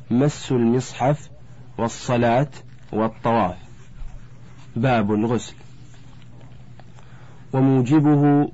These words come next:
خروج المني دفقا بلذة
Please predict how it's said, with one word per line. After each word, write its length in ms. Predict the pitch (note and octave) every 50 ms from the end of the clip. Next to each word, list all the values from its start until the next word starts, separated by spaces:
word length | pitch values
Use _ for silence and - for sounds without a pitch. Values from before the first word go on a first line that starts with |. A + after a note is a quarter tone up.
| -
خروج 480 | - - B2+ C3 C3+ D3 D3+ C#3+ B2 C3+
المني 600 | C#3 C3 B2 A#2+ A2+ A2+ A#2+ B2+ C3+ C#3 C#3 - - - - - - - - - - - - - - - -
دفقا 540 | - A2+ B2 D3 D3 - - - - C#3 C3+
بلذة 1000 | B2+ A#2 G#2+ G#2 A#2 A#2 C3 C3+ C3 B2 A#2 C3+ C3 - - C#3 C3+ C3+ C3+